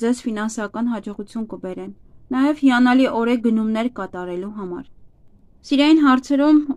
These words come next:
ովքեր որ միայնակ են, մի փոքր կարող եք բծախնդիր լինել, ամեն մեկի չափսերին, ը,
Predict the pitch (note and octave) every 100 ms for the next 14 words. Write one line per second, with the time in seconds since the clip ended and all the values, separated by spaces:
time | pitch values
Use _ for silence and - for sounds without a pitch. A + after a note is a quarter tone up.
0 | - B3+ - D#4 D4 C4+ C4 B3+ B3 B3+
1 | D#4 C#4+ A3+ A3+ - C#4 C#4 - G#3+ A3
2 | B3+ B3+ G#3 G3+ A#3 B3+ A#3+ A#3 A3+ B3
3 | A3+ F3+ G3 B3 A#3+ - G#3 G#3+ G#3+ G#3
4 | G3+ A3+ A3+ B3 B3 - G#3+ G3 G#3+ G#3+
5 | G3